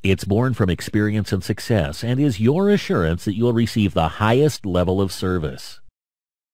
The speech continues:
There is much more you should know about why you should choose us to be your personal injury attorney.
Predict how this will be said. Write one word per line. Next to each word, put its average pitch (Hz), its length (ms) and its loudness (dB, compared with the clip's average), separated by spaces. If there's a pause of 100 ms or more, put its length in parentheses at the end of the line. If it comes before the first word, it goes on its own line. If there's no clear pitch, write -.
(140)
There 185 140 8
is 131 120 6
much 208 280 0
more 180 140 2
you 139 260 2
should 208 240 2
know 98 200 6
about 117 260 4
why 123 160 2
you 131 140 2
should 127 200 0
choose 131 320 2 (100)
us 131 320 2
to 160 120 -2
be 143 80 2
your 110 220 4
personal 131 580 0
injury 98 440 0
attorney. 82 680 -4